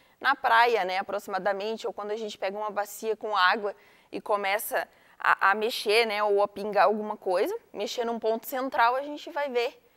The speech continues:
essas ondulações aqui. E de cima, né, fica algo circular, né, a propagação dessas ondas. Aqui também dá pra mexer na frequência, ó, que a gente conversou, porque a onda, ela vai ter uma frequência.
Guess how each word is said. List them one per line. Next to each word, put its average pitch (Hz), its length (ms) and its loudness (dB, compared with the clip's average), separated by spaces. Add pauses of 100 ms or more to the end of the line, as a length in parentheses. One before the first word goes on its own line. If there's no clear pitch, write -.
(600)
essas 208 380 -2
ondulações 220 760 -2
aqui. 311 360 -4 (340)
E 247 140 0
de 262 200 -2
cima, 269 560 -4
né, 175 160 -4
fica - 340 -4
algo 214 500 0 (500)
circular, 202 880 -2 (1300)
né, 160 380 -18 (300)
a 175 100 -8
propagação 180 640 -2
dessas 220 320 -2
ondas. 151 320 -8 (260)
Aqui - 300 0
também 415 300 -2
dá 254 100 0
pra 233 160 -2
mexer 233 340 -2
na 214 80 -2
frequência, 233 1000 0
ó, 175 80 2
que - 120 -10
a 190 60 -4
gente 196 220 -14
conversou, 196 520 -6
porque 214 240 -10
a 202 80 2
onda, 185 300 -2
ela 233 100 -2
vai 240 160 -4
ter 247 120 -4
uma 285 180 -6
frequência. - 680 -10